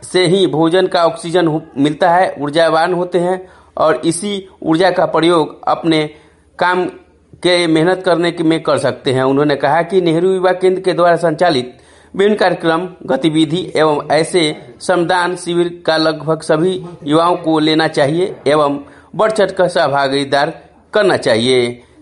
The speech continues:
शिविर के अनुभव का लाभ उठाकर पूरे जीवन भर उठा सकते हैं एवं नेहरू युवा केंद्र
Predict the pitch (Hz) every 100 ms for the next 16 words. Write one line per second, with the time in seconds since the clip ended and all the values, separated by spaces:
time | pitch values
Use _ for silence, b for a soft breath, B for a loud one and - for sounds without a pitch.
0 | - 156 160 147 160 151 - 135 151 147
1 | 160 165 165 156 165 165 160 156 160 160
2 | 180 180 B B 185 190 175 202 220 208
3 | 147 151 156 - - - 135 180 180 160
4 | - 175 185 175 143 - 156 160 147 147
5 | 165 196 220 196 185 180 160 160 165